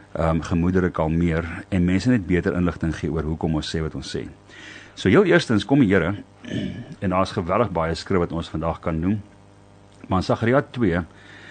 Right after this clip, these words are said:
ehm, sê, lees ons hierso vanaf vers agt, "So sê die Here, die Almagtige, wat my met die volmag gestuur het na die nasies toe wat oorlogsbuit van julle gemaak het."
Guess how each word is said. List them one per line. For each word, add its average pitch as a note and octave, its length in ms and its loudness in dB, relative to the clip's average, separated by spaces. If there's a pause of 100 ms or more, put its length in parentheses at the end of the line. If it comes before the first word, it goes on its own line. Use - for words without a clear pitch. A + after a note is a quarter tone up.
(320)
ehm, E2+ 320 2 (360)
sê, G2+ 300 0
lees A#2 240 4
ons G#2+ 140 4
hierso F#2+ 400 2 (260)
vanaf F#2 260 0
vers F2 340 -2
agt, - 360 0 (380)
"So - 240 0 (100)
sê B2+ 280 4
die G2+ 140 4
Here, E2 320 2 (380)
die F2+ 240 0
Almagtige, F2+ 840 0 (540)
wat F2+ 180 4
my F#2+ 200 6
met B2+ 120 8
die B2 100 6
volmag D3+ 600 6
gestuur G#2 360 0
het G#2 120 4
na F2 140 2
die E2+ 100 2
nasies A2 580 2
toe G2 240 2
wat E2+ 220 0 (120)
oorlogsbuit F#2+ 840 2
van F2 200 -2
julle D#2+ 200 -2
gemaak D#2 400 0
het." - 180 -14